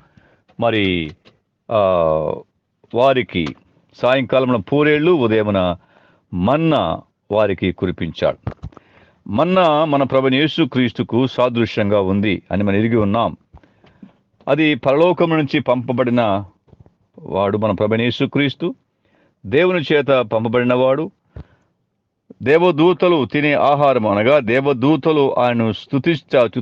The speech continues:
స్తుతించేవారు. దేవదూతల స్తుతులకు, స్తోత్రములకు ఆయన ఆఘ్రాని-, లేక ఆయన, ఆ, ఆ, ఆసీనుడిగా ఉన్నవాడు. అలాగే అది భూమి మీద పడిన మన్నా,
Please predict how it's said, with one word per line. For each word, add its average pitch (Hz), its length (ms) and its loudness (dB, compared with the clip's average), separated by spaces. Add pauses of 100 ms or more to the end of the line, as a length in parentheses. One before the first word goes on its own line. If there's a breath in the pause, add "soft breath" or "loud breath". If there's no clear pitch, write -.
(260)
స్తుతించేవారు. 131 840 0 (120)
దేవదూతల 123 680 0
స్తుతులకు, 117 720 -4
స్తోత్రములకు 117 920 -2
ఆయన 107 160 0
ఆఘ్రాని-, 120 680 -2
లేక 110 240 0 (640 soft breath)
ఆయన, 120 640 0
ఆ, 117 140 -2 (1400 soft breath)
ఆ, 101 60 -2
ఆసీనుడిగా 147 680 0
ఉన్నవాడు. 107 460 0 (960)
అలాగే 143 600 2
అది 139 140 0
భూమి 127 440 2
మీద 180 220 2
పడిన 123 560 2
మన్నా, 101 420 -2